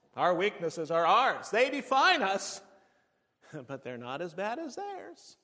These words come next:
At least that's what I think is going on with so many shows on television. Otherwise, I don't have a way of understanding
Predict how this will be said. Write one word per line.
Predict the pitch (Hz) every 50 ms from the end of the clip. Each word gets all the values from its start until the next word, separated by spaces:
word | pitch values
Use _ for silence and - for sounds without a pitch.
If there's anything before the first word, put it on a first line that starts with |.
| _ _ _ _ _ _ _ _ _ _ _ _ _ _ _ _ _ _ _ _ _ _ _ _ _ _ _ _ _ _ _ _ _ _ _ _ 190
At | 190
least | 208 247 226 - -
that's | 208 196 190 -
what | 190 190 185
I | 165
think | 147 - 196 175 -
is | 120 110 -
going | - 131 127 120 120 120
on | 123 135 139 139
with | 131 120
so | - - 143 139
many | 135 131 127
shows | - - 151 135 135 139 135
on | 143 131 135
television. | - 165 170 185 180 180 185 170 170 170 170
Otherwise, | 175 180 180 165 160 170 170 170 170
I | 170 151
don't | 165 165 170 156 -
have | - 170 180 185 185 185 175 165
a | 160
way | 156 160 175 180 180
of | 170 156
understanding | 165 175 185 175 170 147 - - - 175 180 180 175 165 156 156 165 175